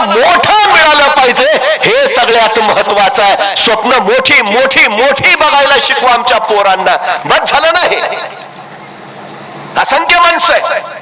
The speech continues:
ठरवलं, पटकन ठरवलं. छोटा नरेंद्र घरात खेळत होता, पाहुणे आले आणि आलेल्या पाहुण्यांनी त्या नरेंद्रला विचारलं, "बाळ, तू कोण होणार?" आणि तो छोटा नरेंद्र म्हटला, "मी ड्रायव्हर होणार."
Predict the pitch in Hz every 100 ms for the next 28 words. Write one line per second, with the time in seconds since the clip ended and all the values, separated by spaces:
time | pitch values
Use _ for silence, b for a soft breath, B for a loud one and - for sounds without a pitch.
0 | - - - - - - - - - -
1 | - - - - - 220 262 269 214 262
2 | 254 285 247 226 190 - 190 - 196 -
3 | - - - - - - - - 214 220
4 | 226 233 240 240 - 226 240 233 247 247
5 | 233 170 120 - - - - 240 240 254
6 | 254 247 196 247 254 - 208 214 240 254
7 | - 220 247 254 254 208 214 254 254 247
8 | 233 254 254 262 - - - 202 226 -
9 | 226 247 277 262 277 269 269 269 277 269
10 | - - - - - - - - - 147
11 | 196 175 175 185 185 156 190 185 175 -
12 | 185 180 180 156 160 185 156 147 120